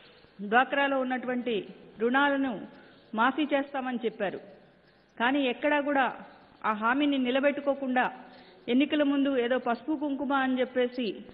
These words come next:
పదివేల రూపాయలు, అది కూడా మూడు విడతలుగా ఇచ్చినటువంటి పరిస్థితి కూడా మనం గమనించాల్సినటువంటి అవసరం ఉంది.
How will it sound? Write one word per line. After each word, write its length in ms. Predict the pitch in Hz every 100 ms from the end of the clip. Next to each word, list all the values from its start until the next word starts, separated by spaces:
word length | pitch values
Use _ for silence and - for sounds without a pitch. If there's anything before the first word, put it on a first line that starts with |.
| - - _ -
పదివేల 380 | 240 269 285 294
రూపాయలు, 540 | 285 277 269 262 226 - - - - -
అది 180 | 226 285
కూడా 220 | 294 277
మూడు 280 | 254 269 277
విడతలుగా 720 | 277 277 285 277 202 220 247
ఇచ్చినటువంటి 920 | 247 240 240 254 247 247 233 233 180 - - - - -
పరిస్థితి 380 | 262 269 269 294
కూడా 440 | 277 262 202 - - - - - 233
మనం 380 | 240 233 185 - - - - - 233
గమనించాల్సినటువంటి 1200 | 269 285 285 262 240 254 226 226 214 220 156 -
అవసరం 400 | 226 247 262 233
ఉంది. 260 | 185 165